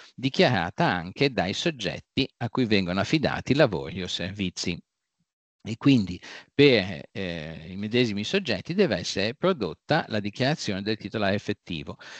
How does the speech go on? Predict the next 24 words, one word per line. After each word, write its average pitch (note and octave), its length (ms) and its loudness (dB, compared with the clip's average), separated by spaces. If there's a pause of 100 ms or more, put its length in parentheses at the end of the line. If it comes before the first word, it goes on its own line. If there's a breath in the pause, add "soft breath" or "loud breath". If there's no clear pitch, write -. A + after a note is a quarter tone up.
sempre C#3+ 580 4
che G2+ 160 -2
non E3 180 -2
siano A2 680 -2
persone A#2+ 420 -4
fisiche A#2 640 0
o A2+ 100 -4
imprese A2 540 2
individuali. E2+ 920 -6 (1800 loud breath)
Eh, B2 400 6
il D3 180 -2
tema E3+ 260 6
di D3+ 200 4
affidamento, B2+ 1200 0
eh, D3 300 -2 (260)
abbiamo B2+ 560 2
chiarito C3 600 2
con, F#2+ 260 -6
eh, D2+ 240 -12
il - 80 -18
Ministero A2 640 0
che F#2 160 -4
non A#2 260 -2
si, - 180 -6